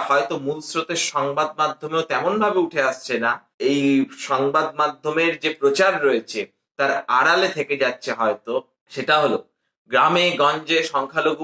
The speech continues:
মহল্লায় ও বিভিন্ন জায়গায় কিন্তু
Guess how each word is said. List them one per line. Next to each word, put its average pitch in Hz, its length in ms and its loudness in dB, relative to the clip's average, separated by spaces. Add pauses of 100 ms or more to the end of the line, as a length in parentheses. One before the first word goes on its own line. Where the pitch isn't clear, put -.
মহল্লায় 143 560 0 (160)
ও 120 40 -2 (240)
বিভিন্ন 180 360 0 (560)
জায়গায় 127 400 2
কিন্তু 127 360 -6